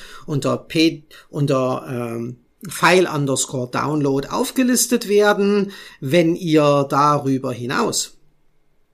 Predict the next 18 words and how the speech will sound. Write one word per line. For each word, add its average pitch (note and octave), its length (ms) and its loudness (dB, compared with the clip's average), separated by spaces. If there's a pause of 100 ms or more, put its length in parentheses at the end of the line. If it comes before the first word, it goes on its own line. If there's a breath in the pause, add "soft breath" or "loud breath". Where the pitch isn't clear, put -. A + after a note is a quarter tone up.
(1080 loud breath)
äh, C#3 340 -6
weil C3 140 0
das - 120 -2
vielleicht B2+ 300 -4
sehr, E3 260 0
sehr, C#3 260 0
sehr, C3 260 -2
sehr A2+ 240 -8
viele, F3+ 800 -4 (220)
äh, C#3+ 300 -6
Datenpunkte F3 800 -4
sind, F3 480 -8 (380 loud breath)
die C#3+ 80 -6
P-D-F-Download C#3+ 1120 -6
selber C4+ 300 -8
erfassen G#3 520 -8
wollt, D#3+ 320 -4
dann C#3 440 -4